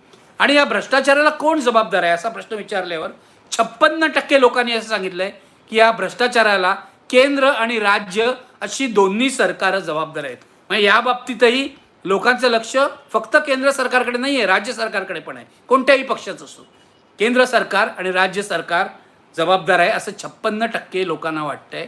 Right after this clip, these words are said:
भ्रष्टाचार होतोय. म्हणजे मोदींचं जे म्हणणं आहे, "न खाऊंगा न खाने दूंगा", हे लोक मान्यच करत नाहीयेत, भ्रष्टाचार वाढलाय असं म्हणतायत. याचा अर्थ काय होतो, हे मी तुम्हाला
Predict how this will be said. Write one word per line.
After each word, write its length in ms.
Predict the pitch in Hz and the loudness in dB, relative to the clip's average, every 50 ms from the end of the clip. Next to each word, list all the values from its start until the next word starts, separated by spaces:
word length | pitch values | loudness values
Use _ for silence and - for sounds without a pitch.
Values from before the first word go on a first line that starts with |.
| - _ _ _ _ _ _ _ | -14 _ _ _ _ _ _ _
भ्रष्टाचार 480 | - 135 135 - - 180 165 - 170 151 | -14 -14 -10 -6 -4 -4 -2 -2 -4 -4
होतोय. 240 | 147 131 - 135 123 | -4 -6 -6 -8 -6
म्हणजे 420 | 131 147 151 156 190 214 220 220 - - _ _ - | -6 -6 -4 -2 -2 -2 -2 -4 -8 -20 _ _ -10
मोदींचं 360 | 156 156 151 180 202 202 202 202 | -8 -6 -4 -4 -4 -4 -4 -4
जे 100 | 196 190 | -4 -2
म्हणणं 260 | 185 175 175 185 202 | -2 -2 0 0 0
आहे, 120 | 196 180 | 0 0
"न 100 | 175 175 185 185 - | -2 -4 -6 -4 -4
खाऊंगा 320 | 165 185 185 190 202 190 | -2 -2 -2 0 -2 -2
न 80 | 185 190 190 | -2 -2 -4
खाने 200 | - 175 180 190 | -8 -10 -10 -10
दूंगा", 340 | 190 190 196 196 208 185 156 - - - - _ _ _ _ _ _ _ _ - | -8 -8 -8 -4 -2 -2 -2 -4 -6 -16 -20 _ _ _ _ _ _ _ _ -20
हे 280 | 117 110 143 185 208 220 | -10 -2 0 2 4 4
लोक 180 | 220 214 220 | 4 4 4
मान्यच 420 | 226 214 202 190 190 220 254 240 - | 2 2 2 2 0 -2 -4 -2 0
करत 180 | 247 240 233 226 220 | 0 0 0 0 -2
नाहीयेत, 320 | 220 208 202 202 220 240 247 - - _ _ _ _ - | -2 -2 -2 -2 -4 -6 -8 -10 -16 _ _ _ _ -8
भ्रष्टाचार 500 | - 156 - - - 226 226 233 247 240 | -6 -6 -2 0 2 2 4 4 4 6
वाढलाय 480 | 220 202 180 175 165 165 180 220 247 247 | 6 6 6 4 2 0 0 2 2 2
असं 260 | 226 220 226 226 208 | 2 0 -4 -6 -6
म्हणतायत. 400 | 196 190 185 160 - 180 196 208 - - _ _ _ _ _ _ _ _ _ _ _ _ - | -6 -6 -6 -6 -6 -6 -6 -6 -8 -14 _ _ _ _ _ _ _ _ _ _ _ _ -6
याचा 320 | 156 160 151 - 208 190 | -4 -4 0 2 4 4
अर्थ 220 | 185 185 196 - 240 | 4 2 0 -2 -4
काय 200 | 240 240 208 190 | 0 2 2 2
होतो, 440 | 185 170 160 - 151 160 170 - _ _ _ _ _ _ - | 2 0 -2 -4 -6 -8 -8 -10 _ _ _ _ _ _ -6
हे 60 | 190 | -4
मी 240 | 190 180 196 247 277 | -4 -2 0 0 0
तुम्हाला 500 | - - 220 202 185 180 175 175 185 185 | 0 0 0 2 2 2 2 0 -2 -4